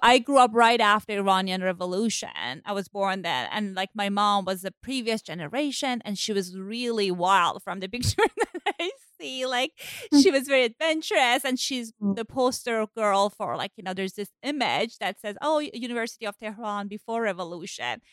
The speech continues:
Speaker 1: And it's funny enough, somehow it's a picture of my mom. And, like, so it's circulating.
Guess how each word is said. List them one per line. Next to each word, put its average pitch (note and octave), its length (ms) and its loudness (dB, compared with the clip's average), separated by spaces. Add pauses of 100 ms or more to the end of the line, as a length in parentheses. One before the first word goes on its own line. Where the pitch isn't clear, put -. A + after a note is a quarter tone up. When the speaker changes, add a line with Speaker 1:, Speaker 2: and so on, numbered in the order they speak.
(260)
Speaker 1:
And A#3 120 -2
it's A#3 180 -4
funny D4+ 560 0
enough, A3 260 2
somehow B3+ 420 -2
it's G#3+ 160 -6
a G#3 40 -20
picture A3+ 300 -8
of G3+ 100 0
my G3 160 -2
mom. G#3 560 4
And, F#3+ 240 -8
like, F#3+ 160 -10
so A#3 120 -4
it's - 220 -6
circulating. G3 760 -6